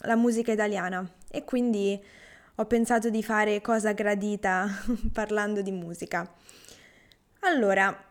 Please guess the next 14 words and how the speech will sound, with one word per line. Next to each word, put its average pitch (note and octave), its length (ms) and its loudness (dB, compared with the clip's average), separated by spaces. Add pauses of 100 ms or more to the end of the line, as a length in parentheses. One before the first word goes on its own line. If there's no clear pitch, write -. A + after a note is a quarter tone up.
sappiamo E4 520 2
tutti C#4+ 300 -2
che A3+ 120 2
la A3 120 4
musica A#3+ 540 2
italiana A#3 800 2
è A3 280 0
estremamente A#3 840 2
conosciuta G#3+ 840 -2 (100)
in A3+ 140 4
tutto A#3 220 -4
il G#3 80 0
mondo, F#3 540 -2 (920)
però C4 420 2